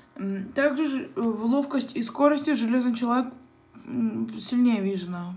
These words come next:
В ловкости и скорости. И, ну, в интеллекте он тоже его превосходит. В интеллекте, м, преимущество у Ж-, Тони Старка. Ин-, э, Тони Старк — это самый умный представитель Марвел.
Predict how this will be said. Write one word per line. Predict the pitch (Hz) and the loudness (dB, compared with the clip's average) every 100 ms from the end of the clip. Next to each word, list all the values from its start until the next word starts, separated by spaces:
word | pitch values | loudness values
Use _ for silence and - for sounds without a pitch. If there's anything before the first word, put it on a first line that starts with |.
| - | -4
В | |
ловкости | 208 233 254 233 240 | -2 0 -2 -4 -2
и | |
скорости. | 226 - 190 175 - 190 - - 226 226 - - - - - - | -2 -2 -4 -4 -12 -16 -16 -16 -14 -16 -18 -20 -20 -20 -20 -4
И, | 220 269 294 - - - _ _ _ _ _ _ - | 2 4 2 -6 -20 -20 _ _ _ _ _ _ 2
ну, | 240 285 | 6 8
в | 302 | 8
интеллекте | 262 294 339 - | 6 4 4 6
он | 311 240 | 6 8
тоже | 320 277 302 | 6 6 4
его | 262 | 4
превосходит. | 269 254 240 233 - 190 - - - - - | 4 2 2 0 -2 -2 -4 -12 -18 -20 -2
В | |
интеллекте, | 233 254 320 320 294 - - - - | 0 2 2 4 4 4 -2 -8 -2
м, | 214 202 - | -2 -2 -4
преимущество | 240 247 262 269 - 240 | 0 4 4 2 0 2
у | 233 220 | 4 2
Ж-, | - 208 | -2 -6
Тони | 196 240 233 | 0 4 6
Старка. | 226 - 202 180 - - - - _ _ _ _ _ _ - - - - - - | 4 2 0 -2 -8 -14 -16 -20 _ _ _ _ _ _ -20 -20 -20 -20 -8 4
Ин-, | 226 233 | 4 6
э, | 240 247 247 | 4 6 6
Тони | 285 302 | 4 4
Старк — | 339 320 | 2 0
это | 277 254 | 0 0
самый | - 277 277 269 - | 4 4 4 2 0
умный | 240 254 254 247 | 4 6 8 8
представитель | 233 226 247 220 190 196 | 4 -2 -2 -2 -2 0
Марвел. | 190 180 175 185 - | 2 2 0 -8 -12